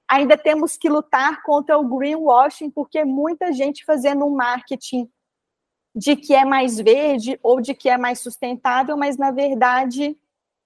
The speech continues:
é, não deixa de ser um marketing, né? Foi realmente só pintado de verde, se descascar aquela pintura ali, tá bem alguma cor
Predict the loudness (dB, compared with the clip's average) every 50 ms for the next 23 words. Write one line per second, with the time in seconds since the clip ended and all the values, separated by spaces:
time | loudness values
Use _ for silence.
0 | _ -8 -4 -4 -2 -2 -2 -2 2 4 4 4 4 2 -8 -8 -6 -4 -2 -2
1 | -2 -2 -2 -2 -2 -4 -4 -4 -4 -4 -4 -4 -6 -6 -4 0 2 2 4 4
2 | 4 2 2 0 -4 -4 -4 0 4 4 4 4 2 -4 -4 -4 -2 -2 -2 -2
3 | -2 -2 -4 -4 -4 -4 -4 2 4 6 6 6 4 2 0 -6 -6 -6 -6 -4
4 | -4 -6 -4 0 0 0 0 0 -2 -4 -2 -2 0 0 2 4 4 4 4 2
5 | -2 -8 -8 -6 -2 2 2 2 2 2 0 -2 -6 -6 -8 -8 _ _ _ _
6 | _ _ 4 4 4 4 6 2 2 2 2 -2 -2 -2 0 0 0 0 0 0
7 | -2 -2 -2 -4 -4 -2 0 2 4 4 4 2